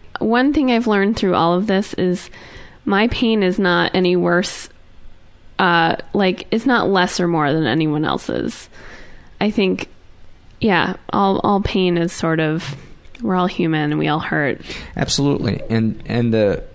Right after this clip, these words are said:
Speaker 2: emails that I get from, from people, um, when they express their,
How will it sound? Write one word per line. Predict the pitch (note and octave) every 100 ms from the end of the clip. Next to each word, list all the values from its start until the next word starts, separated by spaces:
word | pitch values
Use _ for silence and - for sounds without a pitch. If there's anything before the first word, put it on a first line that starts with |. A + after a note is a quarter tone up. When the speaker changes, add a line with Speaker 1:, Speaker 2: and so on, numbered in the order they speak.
| - -
Speaker 2:
emails | C3+ C#3 B2+ B2
that | G#2
I | G2
get | G#2+ G#2 -
from, | A2+ G2 F2 - - - -
from | - - G#2+
people, | - A2 - G2 E2 - -
um, | G#2 G#2 F#2 F2+ E2+ - - - - - - -
when | A2+
they | G#2+ G#2
express | - - G#2+ -
their, | - G#2 F#2+